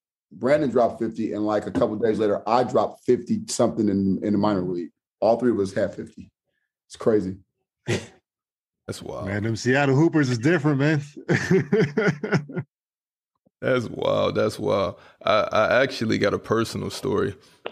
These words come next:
Speaker 2: You probably don't remember it, but we was playing more. I think it was, um, in one of Maul's tourneys, or it might have been a league, but we was playing you guys in the championship. It was you, B Roy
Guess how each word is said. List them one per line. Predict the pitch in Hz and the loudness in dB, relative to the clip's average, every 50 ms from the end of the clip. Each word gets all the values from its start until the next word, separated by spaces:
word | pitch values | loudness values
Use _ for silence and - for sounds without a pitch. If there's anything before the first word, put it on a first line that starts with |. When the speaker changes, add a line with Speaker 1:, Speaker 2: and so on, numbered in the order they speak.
| - _ | -16 _
Speaker 2:
You | - - 123 | -4 -2 -2
probably | 117 - 127 120 113 107 107 101 | 0 2 2 2 4 4 2 2
don't | 98 107 104 101 | 2 2 2 0
remember | 92 92 98 110 117 107 101 101 101 | 0 0 0 0 0 0 0 0 0
it, | 92 92 - | 0 -2 -2
but | - 92 87 85 82 80 - - - _ _ - - - - _ _ | -2 -2 0 0 0 -2 -4 -8 -16 _ _ -20 -20 -20 -20 _ _
we | 98 110 | -2 0
was | 113 107 101 | 0 0 0
playing | - - 110 107 110 110 107 104 | -2 -2 0 2 4 4 4 4
more. | 101 104 98 98 | 4 4 4 2
I | - | 2
think | - 107 107 104 | 2 0 2 2
it | 98 | 2
was, | 98 101 - | 0 0 0
um, | 82 80 82 78 73 - - - - _ _ | -2 -4 -4 -6 -8 -10 -14 -16 -20 _ _
in | - 104 101 104 | -4 -2 0 2
one | 107 107 | 2 2
of | 104 | 2
Maul's | 104 104 98 95 - | 4 4 2 2 0
tourneys, | - - 117 107 107 104 101 98 - - - - - - - _ | -2 0 0 2 2 2 2 0 -2 -6 -14 -18 -20 -20 -20 _
or | - 98 95 | -2 0 2
it | 98 | 2
might | 104 110 110 110 | 4 4 4 4
have | 101 95 | 4 2
been | 104 98 | 2 0
a | 92 | 0
league, | 92 95 107 113 113 110 107 101 - - | 0 2 2 4 4 4 4 2 0 -2
but | 90 90 | -2 0
we | 95 113 117 | 2 2 2
was | 104 - | 0 0
playing | - - 113 113 110 104 | -2 0 0 2 2 2
you | 101 107 104 | 0 0 0
guys | 98 104 98 101 98 95 92 - | 2 2 4 4 4 2 0 -2
in | 87 98 | -4 -4
the | 90 | -4
championship. | - - - 110 107 - - 92 98 - - 90 90 - | -2 0 2 2 2 2 0 -2 -4 -2 -2 -2 -4 -4
It | 90 | -4
was | 90 87 90 - | -6 -6 -4 -2
you, | 101 113 120 123 123 123 - - - - - _ _ _ _ | 0 2 2 2 2 0 -4 -12 -20 -20 -20 _ _ _ _
B | 110 110 98 | -8 -6 -6
Roy | 95 95 104 113 117 117 117 113 110 | -4 0 2 2 4 4 4 4 2